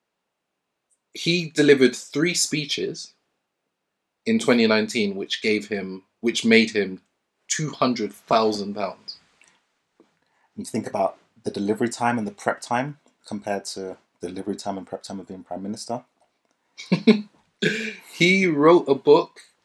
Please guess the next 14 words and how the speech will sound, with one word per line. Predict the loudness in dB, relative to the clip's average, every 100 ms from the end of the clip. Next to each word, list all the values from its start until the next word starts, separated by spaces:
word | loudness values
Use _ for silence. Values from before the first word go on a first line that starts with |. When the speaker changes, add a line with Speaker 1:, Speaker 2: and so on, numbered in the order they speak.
| _
Speaker 1:
I | -4
believe | 0 2 2 2
in | 0 0
twenty | 0 2 2
nineteen, | 2 0 -2 -4 -6 -10 -16 _ _ _ _ _ _ _ _
which | 4 4 4 -4 -4 -4 -14 _ _ _ _ _ _ _ _ _ _ -8
he | 0 4
doesn't | 4 2 -2
have | -6
to | -8 -8 _ 2
do | 6
anything | 6 4 -6 -12
about | -12 -14 -14
anymore. | -20 -20